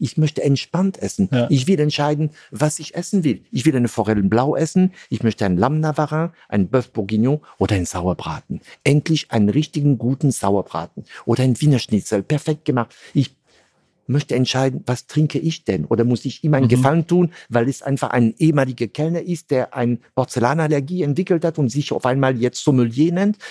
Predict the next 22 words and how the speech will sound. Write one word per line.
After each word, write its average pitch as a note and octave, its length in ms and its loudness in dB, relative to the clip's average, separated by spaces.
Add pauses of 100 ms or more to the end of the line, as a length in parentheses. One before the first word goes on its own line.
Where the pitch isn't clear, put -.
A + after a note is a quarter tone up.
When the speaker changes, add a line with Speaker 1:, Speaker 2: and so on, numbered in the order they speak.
(140)
Speaker 1:
Ich - 160 -8
brauch C#3+ 180 0
solche A2+ 280 -4
Leute F2 420 0
nicht. D2+ 340 -6 (160)
Speaker 2:
Mhm. A#2 220 2
Speaker 1:
Boah, F#2 180 4
jetzt F#2+ 220 -6
habe F2 80 -6
ich F#2+ 120 -4
eine F#2 200 2 (240)
Wut D#3+ 440 0
rausgelassen. B2 520 0
Ich - 80 -6
kriege G#2+ 200 -4
einen F#2+ 220 0
Hass - 160 -4
von G2 140 -4
all G#2 100 -2
meinen G2 180 -2
Kollegen. D#2+ 400 -8
Speaker 2:
<laughs> - 920 -4